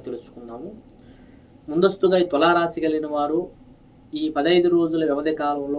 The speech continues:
పాటించవలసినటువంటి అతి ముఖ్యమైనటువంటి అంశం ఏమిటంటే, ఇప్పుడు నుంచి మీకు జరుగుతున్నటువంటి కొన్ని రోజులు నడుస్తున్నటువంటి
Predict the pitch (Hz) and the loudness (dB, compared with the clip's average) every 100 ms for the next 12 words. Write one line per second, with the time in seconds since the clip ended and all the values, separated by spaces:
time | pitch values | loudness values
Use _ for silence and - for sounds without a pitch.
0 | - 135 143 147 139 143 139 135 139 131 | -6 -6 -6 -8 -10 -6 -6 -8 -12 -14
1 | 131 127 123 - 147 139 147 143 139 135 | -14 -14 -14 -10 -10 -10 -8 -8 -8 -14
2 | 123 123 123 135 123 117 120 117 127 107 | -14 -14 -14 -12 -14 -14 -18 -14 -12 -12
3 | 107 - - - - - - - - - | -16 -20 -20 -20 -20 -20 -20 -20 -20 -20
4 | - - 156 156 170 170 170 170 196 185 | -20 -18 -16 0 4 4 2 0 -2 0
5 | 180 165 143 180 - - - 135 156 185 | 2 4 4 0 -6 -18 -20 -2 2 4
6 | 196 190 185 180 170 165 165 160 156 147 | 2 0 -2 0 0 -2 -4 -4 -4 -2
7 | 135 147 151 151 156 - - - - - | 0 0 -2 -4 -6 -8 -20 -20 -20 -6
8 | 143 160 175 - 185 180 175 175 165 160 | 0 0 0 -4 -6 -2 0 0 -2 -4
9 | 160 | -4